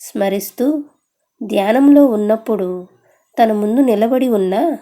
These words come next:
మునుల రూపంలో ఉన్న బ్రహ్మ, విష్ణు, మహేశ్వరులను చూసింది. అప్పుడు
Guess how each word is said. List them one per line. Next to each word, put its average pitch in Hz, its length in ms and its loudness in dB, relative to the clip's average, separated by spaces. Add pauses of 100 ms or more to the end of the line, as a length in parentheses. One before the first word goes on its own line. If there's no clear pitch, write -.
(520)
మునుల 240 380 4
రూపంలో 233 640 0
ఉన్న 214 520 0 (520)
బ్రహ్మ, 220 460 0
విష్ణు, 247 440 0
మహేశ్వరులను 208 1000 -2 (580)
చూసింది. 190 520 -6 (680)
అప్పుడు 214 600 -2